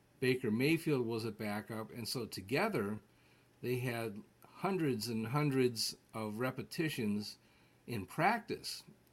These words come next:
and they knew each other very, very well. And so when they both got in the game together, lo and behold, Rashard Higgins became a very dangerous receiver when he was paired with Baker Mayfield.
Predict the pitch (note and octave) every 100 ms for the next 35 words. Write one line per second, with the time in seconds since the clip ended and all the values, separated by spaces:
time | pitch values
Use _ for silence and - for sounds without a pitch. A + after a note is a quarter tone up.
0 | - G#2+ G#2+ A2+ G#2+ A#2 F3+ F#3 - B2
1 | A2 A2 G2+ B2+ C3 A#2+ A#2 G#2+ G2+ B2+
2 | F3 G#2 G2+ - - - - _ - A2
3 | G2+ B2+ A#2 A#2 A2+ G#2+ C3 C3 C3+ B2
4 | B2 A2+ G#2+ B2 A#2 G#2+ G#2 D3+ C#3+ A2
5 | A2 G#2+ A#2+ A#2 A2 G#2 E3 D#3 A#2 A2+
6 | - - - _ - A#2 - C3+ C3 A#2
7 | F3 F3+ A#2+ B2 A#2 G#2+ C3 A#2 G#2 G2
8 | A#2 A#2+ A2+ A2+ A#2 A2 A2+ G#2+ - G2
9 | - D#3 D#3+ A2+ G#2 G2+ G#2 A2+ G2+ -
10 | - A2+ A2 G2+ G2 A2 A2 A2 G2+ G#2+
11 | A#2+ B2+ - -